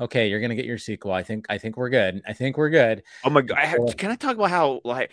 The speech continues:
Speaker 2: how you adapt half the book?
Speaker 1: <laughs> I know. Well, it's because of the runtime, man. They, they, that's what it is. I mean, even though this movie, I don't, do we even have an official runtime?
Speaker 2: Two hours and thirty-five minutes.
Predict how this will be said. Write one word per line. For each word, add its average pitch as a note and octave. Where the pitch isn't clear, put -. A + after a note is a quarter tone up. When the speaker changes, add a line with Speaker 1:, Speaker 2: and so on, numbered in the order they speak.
Speaker 2:
how D#3+
you D#3+
adapt A#2
half A2
the A#2
book? -
Speaker 1:
<laughs> D3+
I A3
know. A#3
Well, F3
it's D3+
because D#3+
of C#3
the B2+
runtime, A#2+
man. G2+
They, C#3
they, D3+
that's D3+
what B2+
it B2+
is. F3+
I C#3
mean, C3
even F3
though E3+
this D#3
movie, D3+
I C3+
don't, C#3+
do C3
we F3
even A#3
have F#3
an F#3
official D#3
runtime? G3+
Speaker 2:
Two D4+
hours D3
and G2+
thirty-five A2+
minutes. F#2+